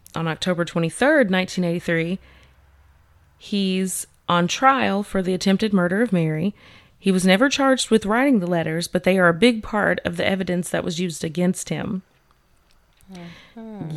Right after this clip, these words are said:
Speaker 1: Yes. Okay, and a handwriting expert testified that Paul was in fact the letter writer.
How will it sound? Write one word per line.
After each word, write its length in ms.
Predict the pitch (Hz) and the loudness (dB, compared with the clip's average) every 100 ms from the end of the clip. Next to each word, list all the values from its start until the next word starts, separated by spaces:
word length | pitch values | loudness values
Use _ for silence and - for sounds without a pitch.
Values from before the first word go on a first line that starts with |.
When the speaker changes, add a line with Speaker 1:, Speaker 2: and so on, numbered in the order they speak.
| 151 | -8
Speaker 1:
Yes. 920 | 160 165 151 135 - - - - - _ - | -6 -6 -6 -10 -12 -12 -14 -16 -20 _ -12
Okay, 440 | 165 175 165 160 170 | -8 -6 -6 -6 -4
and 260 | 180 180 | -2 -2
a 40 | 180 | -2
handwriting 540 | 190 254 254 240 254 | 2 4 4 4 4
expert 560 | - 262 - 208 190 185 - - - - | 2 -2 -4 -2 -2 -4 -12 -20 -20 -8
testified 840 | - 277 - 226 190 180 170 175 - | -2 -2 -2 -2 0 0 0 -2 -6
that 220 | 180 - - | -6 -6 0
Paul 340 | 214 214 226 | 2 4 2
was 200 | 220 214 | 0 4
in 120 | 220 | 2
fact 460 | - 196 180 - - | 4 2 0 -2 -2
the 100 | 180 | 0
letter 320 | 190 180 165 | 0 0 -2
writer. 460 | 160 156 - - | -4 -6 -6 -8